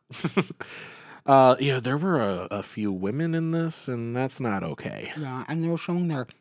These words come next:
Speaker 2: ankles.
Speaker 1: Um, but anyway, yeah, very good series. I kinda watch the, I kinda wanna watch the extended versions because I've heard that they, like, give more, like, context for, like, why certain things happen, and it's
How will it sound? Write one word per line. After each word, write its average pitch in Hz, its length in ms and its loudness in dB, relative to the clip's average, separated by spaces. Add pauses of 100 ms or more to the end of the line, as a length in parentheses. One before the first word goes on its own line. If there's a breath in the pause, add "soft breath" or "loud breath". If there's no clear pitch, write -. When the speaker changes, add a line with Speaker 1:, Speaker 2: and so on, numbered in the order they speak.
(300)
Speaker 2:
ankles. - 840 -10 (1500 loud breath)
Speaker 1:
Um, 127 460 4 (580)
but 143 160 6
anyway, 156 320 6
yeah, 143 240 6
very 165 360 8
good 151 420 8 (140)
series. 120 500 4
I 117 40 2
kinda 139 200 2
watch 151 220 4
the, - 120 -6
I 131 100 2
kinda 170 220 6
wanna 175 180 8
watch 143 220 6
the 135 80 4
extended 120 400 2
versions 117 400 6
because 104 720 2
I've 110 220 2
heard 110 400 4
that 104 260 4 (540 soft breath)
they, 107 580 4
like, 98 380 0 (520)
give 113 320 6
more, 101 380 2
like, 95 260 -2
context 110 680 2
for, 104 120 -2
like, 98 160 0
why 98 240 4
certain 98 460 -4
things 95 260 -6
happen, 98 540 -2
and 92 120 -6
it's - 280 -16